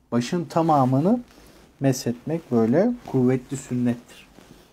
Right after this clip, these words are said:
O da yapılabilir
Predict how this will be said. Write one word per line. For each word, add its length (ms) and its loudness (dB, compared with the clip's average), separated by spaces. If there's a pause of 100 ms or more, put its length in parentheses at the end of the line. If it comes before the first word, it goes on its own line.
(2000)
O 140 -6
da 60 4
yapılabilir 640 2